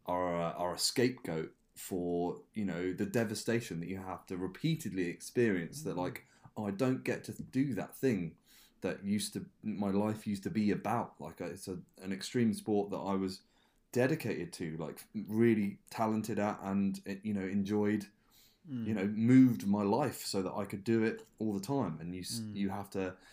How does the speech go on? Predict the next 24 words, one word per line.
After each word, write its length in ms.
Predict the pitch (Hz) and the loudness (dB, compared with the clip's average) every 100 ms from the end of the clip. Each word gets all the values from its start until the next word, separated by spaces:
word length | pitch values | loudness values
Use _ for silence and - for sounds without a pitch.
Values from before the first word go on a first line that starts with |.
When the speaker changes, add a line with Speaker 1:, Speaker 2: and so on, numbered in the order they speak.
| 107 | -10
Speaker 1:
you 60 | 104 | -6
have 100 | 117 | -4
to 100 | 120 | -2
look 240 | 117 147 - | 0 0 2
down 200 | 123 113 | 2 2
the 60 | |
barrel 480 | 98 131 147 123 85 | 2 2 4 4 2
of 60 | 80 | -4
that 160 | 76 - _ _ _ - | -6 -12 _ _ _ -2
every, 500 | 107 113 110 104 - | 0 2 2 2 0
every 200 | 113 107 | -2 -2
six 320 | - 117 - | -2 -2 0
months, 320 | 117 98 - | 0 0 -4
every 100 | 92 | -2
nine 320 | 98 107 104 | 2 4 4
months, 320 | 110 98 - - | 4 2 -2 -6
and 80 | |
be 80 | 95 | -4
like, 140 | 92 95 | -4 -4
"Oh, 180 | 104 95 | -4 -2
here 200 | 117 110 | -2 -2
it 80 | |
is 120 | 107 98 | -2 -2
again. 380 | 113 110 85 | 0 0 0